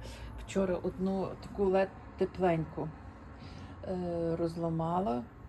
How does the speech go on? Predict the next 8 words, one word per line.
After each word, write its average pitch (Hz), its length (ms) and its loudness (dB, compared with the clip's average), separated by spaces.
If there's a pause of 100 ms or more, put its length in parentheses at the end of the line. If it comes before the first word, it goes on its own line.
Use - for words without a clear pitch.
(140)
розрізала. 190 680 -2 (720)
І 170 200 -4
сьогодні 180 480 2
дочка 165 360 -4
їла 170 480 -4 (760)
з - 120 -14
кавою 170 340 -6
її. 180 460 -8